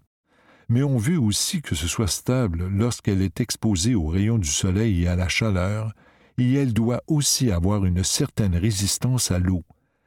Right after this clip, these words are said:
alors que les ingrédients naturels qu'on voit dans les recettes maison ne le sont pas, précise-t-il. Il reste encore beaucoup d'éducation scientifique à faire,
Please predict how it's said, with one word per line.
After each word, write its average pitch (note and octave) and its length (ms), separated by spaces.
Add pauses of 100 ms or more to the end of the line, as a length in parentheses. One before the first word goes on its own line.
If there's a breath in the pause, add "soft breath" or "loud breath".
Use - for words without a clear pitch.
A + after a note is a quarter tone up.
(240 soft breath)
alors B2 340
que - 80
les F2+ 300
ingrédients F#2+ 680
naturels G#2+ 720
qu'on F2+ 200
voit G2+ 260
dans F2 160
les F2+ 160
recettes G2 460
maison G2+ 440 (100)
ne G#2 200
le C3+ 140
sont F#2+ 400
pas, E2+ 180 (480)
précise-t-il. F#2 880 (1080 soft breath)
Il F2 160
reste B2 280
encore A2+ 400
beaucoup C3+ 640
d'éducation G2 720
scientifique B2+ 760
à G2+ 80
faire, G2 440